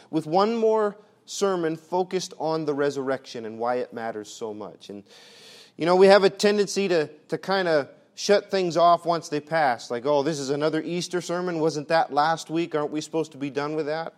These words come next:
Well, the little box on the calendar that said Easter might be passed. But the reason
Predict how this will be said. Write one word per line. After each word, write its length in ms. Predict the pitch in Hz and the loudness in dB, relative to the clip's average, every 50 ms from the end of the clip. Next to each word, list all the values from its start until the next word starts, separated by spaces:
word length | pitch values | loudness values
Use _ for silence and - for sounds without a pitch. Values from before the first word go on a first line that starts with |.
| _ _ - | _ _ -10
Well, 240 | 127 131 127 127 _ - - - _ _ _ _ _ _ - - - - _ _ _ _ _ _ _ _ - | -8 -6 -8 -8 _ -16 -20 -20 _ _ _ _ _ _ -20 -20 -20 -20 _ _ _ _ _ _ _ _ -8
the 160 | - - 156 | -2 -2 2
little 260 | 160 180 208 226 233 | 6 8 8 8 8
box 520 | 190 139 - 175 185 185 202 208 202 - - | 6 4 4 4 6 6 6 4 2 0 0
on 180 | 202 190 180 | 0 0 0
the 80 | 165 151 | 0 -2
calendar 640 | - - - 185 208 208 190 175 160 151 151 151 147 | -4 -4 -2 0 0 2 2 2 2 2 0 0 0
that 160 | 135 - - | -2 -4 -4
said 320 | - - 160 151 147 107 - | -2 -2 0 0 0 -2 -4
Easter 460 | 156 175 170 - - - - 139 135 | -6 -6 -6 -6 -6 -6 -4 -4 -4
might 360 | 131 139 143 143 131 - - | -2 -2 -4 -4 -4 -6 -10
be 220 | 117 131 123 113 - _ _ _ _ | -10 -10 -10 -10 -14 _ _ _ _
passed. 720 | - - 160 151 120 92 87 90 - - - - - - _ _ _ _ _ _ _ _ _ _ _ _ _ _ _ _ _ _ _ _ _ _ _ _ _ _ _ _ _ _ _ _ _ _ _ _ _ _ _ _ _ _ - | -4 0 0 0 0 0 -4 -10 -18 -20 -20 -20 -20 -20 _ _ _ _ _ _ _ _ _ _ _ _ _ _ _ _ _ _ _ _ _ _ _ _ _ _ _ _ _ _ _ _ _ _ _ _ _ _ _ _ _ _ -4
But 120 | 160 165 | -2 0
the 80 | 139 175 | 0 2
reason 560 | 175 202 226 247 254 196 214 214 202 196 190 | 2 4 4 4 4 6 6 6 4 4 0